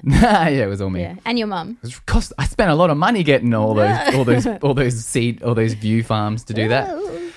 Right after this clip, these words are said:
Speaker 1: Um,
Speaker 2: Yeah.
Speaker 1: but I have this ridiculous dream, right? And that, and, and if I don't honor the dream, knowing that it's not really important that the dream doesn't happen, but it's important that I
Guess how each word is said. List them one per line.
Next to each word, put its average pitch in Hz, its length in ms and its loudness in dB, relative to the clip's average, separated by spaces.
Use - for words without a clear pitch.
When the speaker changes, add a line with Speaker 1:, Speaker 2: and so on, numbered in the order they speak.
Speaker 1:
Um, 120 580 0
Speaker 2:
Yeah. - 180 -8
Speaker 1:
but 135 120 0
I 151 80 2
have 175 120 2
this 160 140 0
ridiculous 156 480 0
dream, 170 400 2
right? 120 240 0
And 139 220 0
that, 147 280 -2
and, 135 380 -2
and 139 400 -2
if 139 120 -4
I 151 140 2
don't 170 300 -2
honor 151 180 -2
the 127 140 -6
dream, 113 640 -4
knowing 185 540 2
that 160 360 0
it's - 180 -4
not 165 200 0
really 175 200 2
important 151 440 2
that 135 120 -2
the 131 80 -2
dream 135 260 0
doesn't 123 240 -2
happen, 104 480 -4
but 117 120 0
it's 120 140 -4
important 135 460 -2
that 127 120 -2
I 120 200 -2